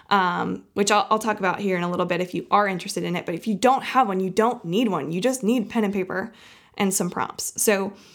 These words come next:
after every lesson, I have my athlete write three things that they did well that day. So three things that they did well. Sometimes I,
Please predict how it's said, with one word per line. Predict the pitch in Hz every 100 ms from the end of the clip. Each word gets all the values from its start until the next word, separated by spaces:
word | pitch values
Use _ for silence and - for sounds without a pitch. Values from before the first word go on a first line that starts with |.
| - _ _ _ _ _ _
after | 208 240 269
every | 262 262
lesson, | 202 202 196 196
I | -
have | 208 185
my | 185
athlete | 190 190 190 -
write | 185 185 180 - _ -
three | 226 226 226
things | 233 240
that | 226
they | 220
did | 202 190
well | 180 202
that | 180
day. | 185 185 285 - _ _ _ _ _ _ _ _ - -
So | 208
three | 202 233 262
things | 233 220 226
that | 196 180 - - - _ _
they | 196 214 214
did | 220
well. | 214 196 196 -
Sometimes | - 254 269 277 262 240 -
I, | 196 202 214 226